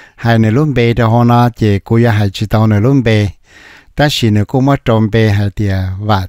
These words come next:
cho tua sông tua nè nè. Cú mua ở bê tụ phong dư cú sông đờ trò cú hai tìa. Cú cho đa nâng chả nâng nâng rong long cơ ta chỉ giờ cú mua hai lũ thông là xã cỏ cú hai cần thế mình chỉ.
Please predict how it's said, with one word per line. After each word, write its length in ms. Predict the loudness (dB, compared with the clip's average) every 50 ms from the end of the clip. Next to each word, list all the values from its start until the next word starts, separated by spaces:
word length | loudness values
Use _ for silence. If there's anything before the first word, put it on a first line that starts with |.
| _ -2
cho 220 | 0 0 0 0
tua 280 | 0 0 0 0 0 0
sông 260 | -2 -2 -2 -2 -2 -2 0
tua 260 | 0 2 2 2 2 0
nè 120 | 0 0
nè. 200 | 0 0 0 0 -2 -4 _ _ _ _ -20 -20 -20 -20 -20 -10 -4
Cú 140 | -2 0
mua 280 | 2 2 2 2 2 2 2 2 2 2 0 -2 -2 -4 -8 -10
ở 140 | -8 -8 -6 -4
bê 120 | -2 -2 -2
tụ 180 | 0 0 -2
phong 260 | 0 0 0 0 2 2
dư 280 | 2 2 2 2 0 0
cú 380 | -2 0 0 2 2 2 0 -2
sông 320 | -2 0 0 0 2 2
đờ 240 | 2 2 2 2 0
trò 160 | 0 0 -2
cú 160 | -2 0 0 0
hai 200 | 2 2 0 0
tìa. 300 | 0 0 -2 0 0 -2 -4 -6 -8 -12 _ _ _ -20 -20 -20 -20 -20 -20 -20 _ _ _ _
Cú 140 | -4 -2 -2 -2 0
cho 380 | 2 2 4 4 4 4 2 2
đa 220 | 0 0 0 2
nâng 400 | 2 2 2 2 2 2 0 0
chả 160 | 0 0 0
nâng 260 | 2 2 2 2 2 2
nâng 240 | 4 4 2 2
rong 260 | 2 2 2 4 2 2
long 180 | 2 0 0 -2
cơ 260 | -2 0 0 2 0 0 0
ta 120 | -2 -2 -2
chỉ 500 | -2 -2 -2 -2 -2 -2 -2 -4 -6 -8 -12 -14 _ _ -4
giờ 260 | -2 0 2 0 0 -2
cú 160 | -4 -4 -2
mua 140 | 0 0 0
hai 480 | 0 0 0 0 0 0 0 -2 -4 -6 -10 -14 -20 -20 -20 -12 -4
lũ 280 | -2 0 2 2 2 2
thông 320 | 2 2 2 2 2 2 2
là 260 | 2 2 0 0 -2
xã 260 | -6 -4 -4 -4 -2
cỏ 220 | 0 0 -2 -2 -2
cú 200 | -2 -2 -2 0
hai 220 | 0 0 0 -2
cần 260 | -2 -2 -4 -2 -2
thế 240 | -2 0 0 2 2
mình 160 | 2 2 0
chỉ. 280 | 0 0 0 -2 -2